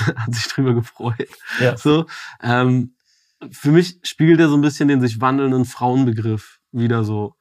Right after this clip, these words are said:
Speaker 1: In den Ende der sechziger waren die Frauen emanzipiert, haben die gleichen Rechte eingefordert, ne? Und es ging halt so, Frauen sind nicht schlechter als Männer, wir wollen nicht länger als Objekte wahrgenommen werden und auch nicht so behandelt werden. Heutzutage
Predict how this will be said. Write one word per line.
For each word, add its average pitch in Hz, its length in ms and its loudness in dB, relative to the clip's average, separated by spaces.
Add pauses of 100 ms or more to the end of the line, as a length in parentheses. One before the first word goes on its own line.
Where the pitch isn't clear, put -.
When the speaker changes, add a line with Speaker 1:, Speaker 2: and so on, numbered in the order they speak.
(300)
Speaker 1:
In 117 60 -2
den 127 380 2
Ende 139 220 2
der 139 140 4
sechziger 135 460 -2
waren 131 160 -2
die 127 60 -4
Frauen 131 340 -4
emanzipiert, 131 840 -2 (420)
haben 123 260 -4
die 120 200 0
gleichen 120 380 -2
Rechte 123 340 -4
eingefordert, 120 720 -2
ne? 127 360 -4
Und 117 300 -6
es - 100 -16
ging 127 160 -2
halt 123 120 -2
so, 120 100 -6
Frauen 117 420 -8
sind 120 200 -4
nicht 123 240 -8
schlechter 110 380 -12
als 110 160 -10
Männer, 120 300 -6
wir 117 120 -2
wollen 120 200 -2
nicht 113 120 -6
länger 120 220 -6
als 113 140 -10
Objekte 117 420 -6
wahrgenommen 117 500 -4
werden 113 320 -4
und 113 140 -12
auch 117 80 -8
nicht 117 120 -8
so 120 80 -8
behandelt 120 420 -4
werden. 120 200 -4 (540)
Heutzutage 147 880 0